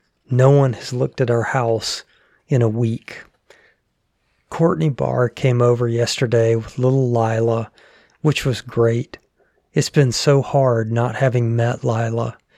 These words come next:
She is adorable. Babies are a wonder. I cooked a whole meal last night. I added salt to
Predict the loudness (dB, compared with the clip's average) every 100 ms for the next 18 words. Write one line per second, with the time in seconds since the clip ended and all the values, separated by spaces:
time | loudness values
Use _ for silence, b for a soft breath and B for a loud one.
0 | b b b -6 2 4 4 2 0 2
1 | 4 2 0 -2 -6 -6 -10 _ _ _
2 | _ _ _ _ 2 4 2 0 -2 -2
3 | 0 0 0 0 -2 -2 -4 -6 -10 _
4 | _ _ _ _ _ _ -8 -8 -6 0
5 | 0 -2 -10 -4 -4 -6 -2 0 2 2
6 | 2 2 2 0 0 -2 -4 -2 -2 -2
7 | -4 -10 _ b b b b b b -6
8 | -4 0 0 0 -2 -4 0 2 2 0
9 | -8 -20 _ -12